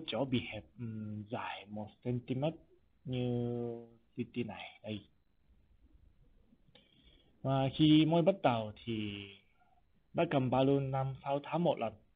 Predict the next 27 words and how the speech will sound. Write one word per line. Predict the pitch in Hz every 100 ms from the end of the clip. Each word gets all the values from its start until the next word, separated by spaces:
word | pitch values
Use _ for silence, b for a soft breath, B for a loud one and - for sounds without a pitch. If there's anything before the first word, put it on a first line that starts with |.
| _
mà | 120 113 113 110 110 110 110 _ b b b b
mấy | 139
năm | 175 160 131
sau | 139 139
thì | 123
có | 110 147 147
thể | 127
là | 120 104
một | 104 101 127
năm | 135
một | 127 -
lần | 104 107
thôi, | 123 120 - _ -
cũng | 117 120 147 160 160 147
không | 139 139
bị | 107 104 104
khó | 135
thở | 101 104 127
rồi, | 107 - _ _ _ _ _ _ - -
cũng, | - 123 143 160
ờ, | - 143 135 - _ _ _ _ _ - 151 135 123
chưa | - 143 143
được, | 131 110 101 -
ừ, | 123
nghĩa | 120 117 110 143
là | 135 113 101 -
có | 143